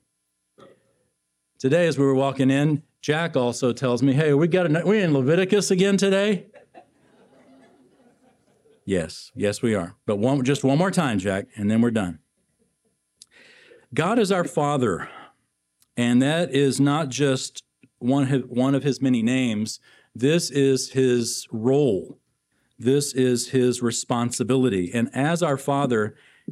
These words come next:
he has the responsibility to provide for us. He has the responsibility to protect us and to correct us.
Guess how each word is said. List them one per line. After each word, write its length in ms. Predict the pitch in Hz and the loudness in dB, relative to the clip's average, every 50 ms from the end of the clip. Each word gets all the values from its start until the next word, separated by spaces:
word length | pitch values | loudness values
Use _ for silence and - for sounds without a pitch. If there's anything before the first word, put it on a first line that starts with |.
| - _ _ | -18 _ _
he 140 | - 175 180 | 0 2 4
has 200 | 180 185 185 160 | 4 2 2 0
the 80 | 160 | 0
responsibility 960 | 151 147 143 - - - 151 160 160 156 - 139 127 143 143 139 127 123 117 | 0 0 -2 -2 -2 -2 -2 -2 -2 -2 -2 0 0 2 2 4 2 2 0
to 160 | 113 - - 123 | -2 -4 -6 -8
provide 540 | - - 113 104 92 104 113 131 143 143 | -6 -6 -6 -4 -4 -4 -2 -2 -4 -2
for 160 | - 156 147 143 | -2 0 0 2
us. 400 | 165 202 202 - - - - - _ _ | 0 0 -2 -4 -10 -14 -18 -20 _ _
He 120 | - 127 | 0 2
has 220 | 131 131 131 123 120 | 2 2 0 0 0
the 120 | 131 123 | -2 0
responsibility 1000 | 117 120 117 - - 127 131 131 123 - 127 117 131 131 131 135 127 127 123 120 120 | 0 -2 -4 -4 -2 -2 -2 -2 -2 -4 -2 0 0 2 2 2 4 4 2 2 0
to 400 | 120 - 139 131 120 117 110 113 - _ - | -2 -2 0 2 2 2 0 -2 -6 _ -8
protect 580 | - 120 113 - - - 147 156 156 - - | -6 -6 -6 -6 -6 -6 -4 -4 -4 -4 -4
us 460 | 135 127 131 170 170 - - - - - _ _ _ _ _ _ _ _ - | -2 0 0 -2 -4 -4 -8 -12 -12 -16 _ _ _ _ _ _ _ _ -2
and 640 | 160 180 208 214 185 147 135 143 165 185 190 175 - - _ _ _ _ _ _ _ _ _ _ | 0 0 2 2 0 0 0 0 0 0 -2 -4 -8 -12 _ _ _ _ _ _ _ _ _ _
to 120 | - 131 | -4 -4
correct 540 | 127 - - 139 127 135 147 156 156 - 110 | -2 -2 -2 0 0 0 0 -2 -4 -6 -10
us. 340 | 95 85 - - - - | -10 -10 -14 -18 -18 -20